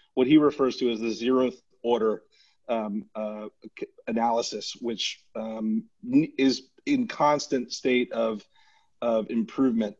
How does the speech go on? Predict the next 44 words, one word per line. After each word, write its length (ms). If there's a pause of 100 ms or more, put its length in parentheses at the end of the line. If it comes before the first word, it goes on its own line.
(100)
So 300
we 160
have 240
that 220
that 80
we 120
can 140
provide 500
today 540 (400)
if, 340
um, 240
if 120
anybody's 400
working, 320
that 180
we 160
actually 280
do 140
provide 280
it 80
to 40
anyone 220
who's 140
working 300
with 220
nodes 420
currently, 420
but, 200 (440)
um, 260
definitely 480
up 240
for 320
this 220
becoming 420
more 240
of 160
a 240
kind 180
of 120
collaborative 520
effort 360 (500)
if 140
there 140
are 100